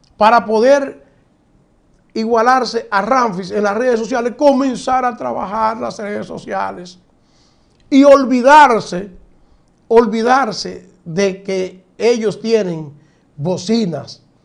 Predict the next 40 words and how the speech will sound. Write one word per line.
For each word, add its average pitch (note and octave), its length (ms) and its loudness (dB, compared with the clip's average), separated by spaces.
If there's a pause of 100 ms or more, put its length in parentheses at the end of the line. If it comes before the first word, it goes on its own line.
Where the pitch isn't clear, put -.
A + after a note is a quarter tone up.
(280)
y F3+ 100 -6
que F3 140 -4
con F#3+ 160 -4
las F#3 180 0
bocinas G#3 560 -4
ellos G3 300 -4
tienen. A3 420 -2 (400)
Porque G#3 200 -2
aquí A3 100 0
hay A#3 80 0
candidatos B3+ 480 -2
que C4 120 -2
creen A3+ 640 -4
que G#3 100 -2
pagándole A#3+ 760 -2
a D4 120 2
cinco C4+ 440 -4
o G3 80 -4
seis A#3+ 220 -2
bocinas A#3+ 560 -4
para G3+ 220 -4
que G3 60 -12
estén G#3+ 180 -10
hablando B3 360 -6
de B3 120 -2
ellos A#3+ 260 -6 (300)
en A3+ 140 0
los A#3 160 0
medios A#3+ 320 -4
de A3+ 100 -4
comunicación, B3 600 -4
con G3+ 180 -10
eso F3+ 200 -12
tienen. A#3+ 520 -4 (480)
Y B3 100 2
eso A3 180 2
es A#3 60 2
lo A3+ 100 2
que A3+ 120 -4
pasa. A3+ 560 0